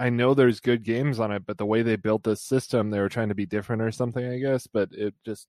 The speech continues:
I couldn't. Do you know what I'm talking about? Like, have you ever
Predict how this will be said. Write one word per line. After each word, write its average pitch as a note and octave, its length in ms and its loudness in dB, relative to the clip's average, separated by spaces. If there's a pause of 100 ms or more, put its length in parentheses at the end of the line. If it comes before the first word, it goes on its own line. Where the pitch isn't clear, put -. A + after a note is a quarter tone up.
(160)
I A2+ 80 -4
couldn't. A#2 480 -4
Do C3+ 80 0
you D#3 80 6
know G3+ 100 6
what A3 60 6
I'm G3 100 2
talking F3+ 320 0
about? G#3 320 0
Like, A2+ 220 -2 (180)
have A#2+ 100 -10
you B2+ 100 -2
ever B2+ 280 -2